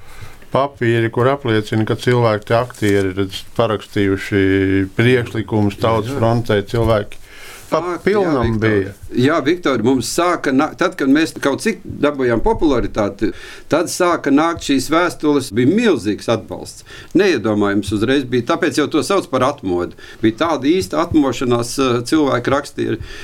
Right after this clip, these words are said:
Speaker 2: no visas Latvijas priekšlikums programmai, un viņi daudz atkārtojas, protams, jo idejas te vienas un tās pašas cilvēkiem apmēram, ko vajadzētu darīt.
Speaker 1: Bet ir taisnība, ka pēc plēnuma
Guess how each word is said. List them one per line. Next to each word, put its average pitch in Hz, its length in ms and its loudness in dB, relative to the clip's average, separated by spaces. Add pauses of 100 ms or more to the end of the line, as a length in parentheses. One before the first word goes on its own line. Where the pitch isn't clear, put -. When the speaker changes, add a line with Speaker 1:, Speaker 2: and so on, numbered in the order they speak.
(180)
Speaker 2:
no 123 80 4
visas 170 320 -2
Latvijas 170 460 0
priekšlikums 120 840 2
programmai, 101 720 2
un 98 240 2
viņi 139 180 2
daudz 165 220 0
atkārtojas, 120 640 -2
protams, 110 400 0
jo 120 120 2
idejas 135 420 2
te 139 100 0
vienas 131 400 0
un 131 100 -2
tās 131 160 -2
pašas - 340 -2
cilvēkiem 101 480 0
apmēram, 98 380 0
ko 123 180 4
vajadzētu 104 360 0
darīt. 98 320 0 (480)
Speaker 1:
Bet 104 440 -2
ir 127 160 4
taisnība, 127 600 0
ka 107 120 0 (160)
pēc 160 320 0
plēnuma 104 600 -2